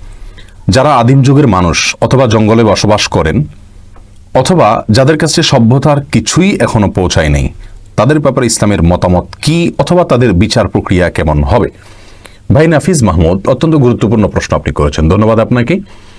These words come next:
যারা আদিম যুগের মানুষ জঙ্গলে বসবাস করেন বা সভ্যতার কোনো ছোঁয়া তাদের কাছে যায়নি,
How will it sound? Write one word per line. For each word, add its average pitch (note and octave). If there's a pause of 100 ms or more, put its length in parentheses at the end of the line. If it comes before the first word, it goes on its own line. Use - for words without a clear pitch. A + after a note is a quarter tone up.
(840)
যারা C#3+ (500)
আদিম D3+
যুগের D3
মানুষ F#2+
জঙ্গলে C3+
বসবাস B2+
করেন A2
বা D3
সভ্যতার D#3
কোনো C#3+
ছোঁয়া B2
তাদের G2+
কাছে F2+
যায়নি, F2+